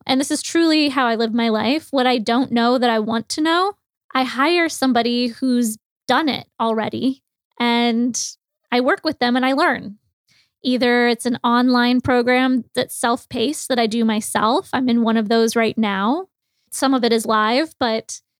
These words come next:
a lot of it is self-paced, or it's a one-on-one coaching member, mentorship or a mastermind. But I find someone who's done it, who's doing it, and I learn, just like anything else. It's like,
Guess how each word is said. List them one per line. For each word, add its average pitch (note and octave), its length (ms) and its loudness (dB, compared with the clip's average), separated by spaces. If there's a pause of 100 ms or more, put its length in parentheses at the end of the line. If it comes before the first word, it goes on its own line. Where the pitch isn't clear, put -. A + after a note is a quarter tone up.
(160)
a A#3+ 60 -4
lot A#3 200 0
of A#3 100 -2
it A#3 80 0
is A3+ 100 -2
self-paced, A#3+ 760 -2 (100)
or B3 600 2 (120)
it's A#3 160 -6
a C4 60 0
one-on-one A#3 600 2
coaching B3+ 480 0
member, C#4 300 2 (120)
mentorship D4 680 0 (1000)
or A#3+ 160 0
a A#3 80 2
mastermind. C#4 1200 -2 (320)
But C4 120 2
I C4 100 0
find C#4 320 -2
someone D#4+ 300 -2
who's B3+ 280 0
done B3 260 0
it, B3 260 0
who's A#3+ 200 -2
doing B3+ 360 0
it, A#3+ 420 -2 (600)
and B3 180 0
I C4 100 2
learn, C#4+ 460 -2 (340)
just D4 320 0
like E4 180 0
anything D4 420 -2
else. C#4+ 320 -4
It's - 180 -10
like, B3 380 -2